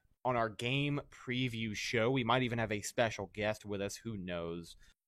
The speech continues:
Uh, but we will talk to you guys more about the upcoming matchup with the Atlanta Falcons, and we'll break down all the latest news at that time. Make sure you follow the show on social media,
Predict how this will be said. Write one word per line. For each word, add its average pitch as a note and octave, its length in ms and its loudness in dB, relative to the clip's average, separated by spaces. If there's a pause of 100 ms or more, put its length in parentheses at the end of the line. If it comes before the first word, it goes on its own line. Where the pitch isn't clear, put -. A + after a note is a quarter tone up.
Uh, F#2 200 2
but G2+ 160 -2
we B2+ 100 0
will A#2+ 140 -2
talk A#2+ 260 0
to B2 60 -4
you A#2 40 -2
guys G#2+ 220 4
more A2+ 300 0
about G#2+ 340 4
the A#2 140 2
upcoming A2 440 -2
matchup A2+ 400 0
with G2 120 -8
the G#2 160 -4
Atlanta G#2 340 -2 (140)
Falcons, F3+ 540 6 (380)
and A2 120 -2
we'll G#2 120 0
break A2+ 320 2
down G#2 240 2
all G2 180 2
the F#2+ 80 -4
latest F#2+ 400 -2
news F#2 520 -4
at E2+ 220 -2 (220)
that E2 220 -4 (160)
time. E2+ 520 -2 (520)
Make F3 120 4
sure A3 140 0
you G3+ 80 0
follow F#3+ 240 6
the E3+ 100 2
show E3 340 4 (180)
on B2 300 0
social D3+ 420 0
media, A#2 460 -2